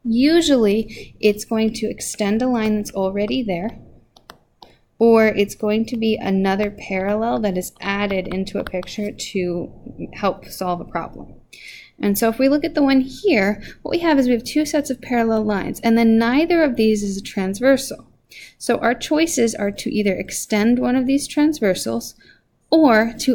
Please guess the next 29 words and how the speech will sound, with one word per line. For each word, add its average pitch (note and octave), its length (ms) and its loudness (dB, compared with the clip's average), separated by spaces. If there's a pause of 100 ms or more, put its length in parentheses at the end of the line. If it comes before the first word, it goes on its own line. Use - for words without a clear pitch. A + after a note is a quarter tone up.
(120)
add B3 360 2
in A3 560 2 (2250)
another G#3+ 520 6
parallel G3+ 760 2
right G#3+ 400 2
through G#3+ 220 -2
the G3 100 -2
bend, - 640 -6 (420)
okay? G3 460 -4 (420)
And A3+ 80 0
if A#3 140 2
we C4 100 2
do F4+ 300 4
that, G3+ 320 2
then A3+ 140 4
we A#3+ 120 4
create A3+ 480 2
two C#4+ 380 6
different A3 560 0
parallel G3 480 0
line F3 240 -2
situations. - 880 -8 (400)
We G#3+ 140 2
can A#3+ 240 0
refer A#3+ 380 0
to - 240 -6
this - 680 -6 (600)
with - 340 -8
this G3+ 460 -6